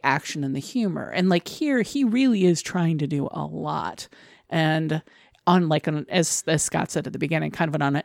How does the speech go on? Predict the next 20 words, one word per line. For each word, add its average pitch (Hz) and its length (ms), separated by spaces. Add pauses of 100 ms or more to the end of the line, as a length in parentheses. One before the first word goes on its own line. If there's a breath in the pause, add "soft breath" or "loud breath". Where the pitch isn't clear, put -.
(100)
an 160 160
ambition 151 640
level 143 360
that's 147 260
unusual 151 480
for - 140
a 160 40
superhero 220 560
movie, 165 380 (340 loud breath)
but 185 280
definitely 175 500
not 147 160
unusual 156 460
for - 160
a - 20
Chris - 260
Nolan 160 320
movie. 185 280
Like, 180 180
he's 202 220